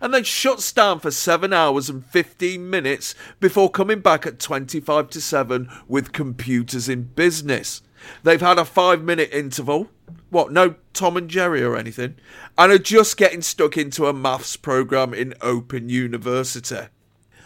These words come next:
I T V waits until one thirty P M before the start transmission with Racing from Newmarket, followed by A Growing Flame, Origami, some housewifey blather in Tea Break,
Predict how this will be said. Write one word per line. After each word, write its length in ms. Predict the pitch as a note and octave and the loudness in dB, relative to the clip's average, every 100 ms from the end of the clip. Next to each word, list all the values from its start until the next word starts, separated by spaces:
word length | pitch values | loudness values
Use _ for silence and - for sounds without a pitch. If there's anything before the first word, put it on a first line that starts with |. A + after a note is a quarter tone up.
| - _ | -20 _
I 140 | A3+ C#4 | 6 6
T 220 | C4+ C#4+ | 6 4
V 180 | A#3+ F#3 | 4 2
waits 340 | D3+ C#3 - | 4 4 0
until 260 | C3 D3+ C3+ | -8 -2 -2
one 280 | C3+ F3+ E3+ | 0 -2 -2
thirty 320 | G3 F3 C3 | -2 -2 -4
P 260 | C#3+ C#3 | -8 -4
M 240 | A#2+ A#2+ B2 - - | -2 -4 -8 -20 -14
before 260 | G#3 F3+ D3 | -6 -4 -2
the 60 | |
start 340 | C#3+ D3 C3+ - | -2 0 -2 -4
transmission 600 | C#3+ B2+ B2 B2+ B2 A#2+ | -8 -8 -8 -8 -6 -4
with 180 | A#2+ A2 | -4 0
Racing 400 | C3 A#3+ - F3 | 0 0 -4 -4
from 260 | G3 F#3+ | -4 -4
Newmarket, 680 | F#3 D3+ C3 B2+ B2 C#3+ - _ - _ | -4 -2 -2 -2 -2 -4 -4 _ -20 _
followed 340 | - C#3+ C3+ | 0 2 4
by 380 | C#3 C3+ B2+ B2 - | 2 4 2 0 -6
A 60 | |
Growing 560 | B2+ B2+ C#3 C3 D3 E3 | -10 -2 2 4 2 -2
Flame, 540 | - F#3+ F3 C3+ C3+ - _ _ _ - | -4 2 2 2 -4 -14 _ _ _ 4
Origami, 1000 | E3+ F#3+ F#3+ F#3+ F3 D#3 C3 C3 D3+ G3+ _ _ _ - | 8 10 8 8 8 8 4 2 2 0 _ _ _ -6
some 280 | - G#3 | 2 2
housewifey 840 | F3 F#3 F3+ - D#3 D3+ C3 C#3+ B2 | 4 4 4 0 0 2 2 0 -2
blather 400 | C3+ C3+ C#3 C#3+ | 2 2 2 -2
in 160 | B2+ | -4
Tea 300 | B2 - D#3 | -4 -2 -2
Break, 520 | D3 D#3 D#3 D3+ D3+ | -2 0 2 2 -2